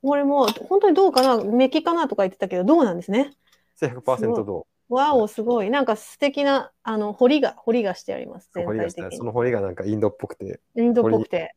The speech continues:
Speaker 2: 彫りに選んでしまいました。
Speaker 1: うん。素敵です。
Speaker 2: はい。
Speaker 1: ありがとうございます。
Speaker 2: はい。
Speaker 1: あとね、いっぱい買ってきてくださったのが、これ、ドン。これ、菩提樹の実？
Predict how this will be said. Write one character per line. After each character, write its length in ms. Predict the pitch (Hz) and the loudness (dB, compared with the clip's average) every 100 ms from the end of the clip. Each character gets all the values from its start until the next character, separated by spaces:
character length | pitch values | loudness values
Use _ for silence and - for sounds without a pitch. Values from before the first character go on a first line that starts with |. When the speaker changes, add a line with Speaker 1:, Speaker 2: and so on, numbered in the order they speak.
| _ _ - | _ _ -8
Speaker 2:
彫 60 | |
り 60 | 107 | -2
に 20 | |
選 100 | 208 | 0
ん 20 | |
で 60 | 196 | -2
し 60 | 175 | -4
ま 60 | |
い 40 | 170 | -10
ま 80 | |
し 80 | - | -18
た。 40 | _ | _
Speaker 1:
う 520 | _ _ _ _ _ | _ _ _ _ _
ん。 20 | |
素 40 | - | -12
敵 200 | 180 165 | -10 -8
で 140 | 170 | -10
す。 100 | - _ | -14 _
Speaker 2:
は 80 | 202 | -6
い。 20 | |
Speaker 1:
あ 0 | |
り 60 | 196 | -4
が 120 | 190 | -4
と 100 | 190 | -6
う 20 | |
ご 80 | 180 | -8
ざ 140 | 202 214 | -6 -4
い 60 | |
ま 180 | 226 233 | -2 -4
す。 100 | 233 _ _ _ - _ _ _ _ _ - | -8 _ _ _ -20 _ _ _ _ _ -2
Speaker 2:
は 120 | 370 | -2
い。 20 | |
Speaker 1:
あ 20 | |
と 140 | 370 302 | 0 2
ね、 320 | 277 277 254 | 4 4 2
い 40 | |
っ 40 | 240 - | 0 6
ぱ 180 | 285 | 6
い 100 | 294 | 6
買 160 | 294 269 | 4 2
っ 20 | |
て 200 | 262 262 | 2 -2
き 40 | 254 | -2
て 80 | |
く 100 | 240 | 0
だ 120 | 214 220 | 0 2
さ 160 | 208 | 0
っ 80 | 196 | -2
た 80 | - | -6
の 160 | 190 190 | -6 0
が、 340 | 311 370 - _ - - _ _ _ _ _ _ | 2 2 0 _ -20 -20 _ _ _ _ _ _
こ 80 | - | -8
れ、 120 | 190 - | -8 -8
ド 180 | 185 180 | -12 -12
ン。 120 | 175 _ _ _ _ _ _ _ _ _ _ _ _ | -14 _ _ _ _ _ _ _ _ _ _ _ _
こ 160 | - 247 | -20 -18
れ、 120 | - _ | -18 _
菩 180 | 190 208 | -10 -4
提 200 | 269 370 | 0 0
樹 160 | 233 175 | 0 -6
の 100 | 170 | -6
実？ 220 | 190 349 | -6 -6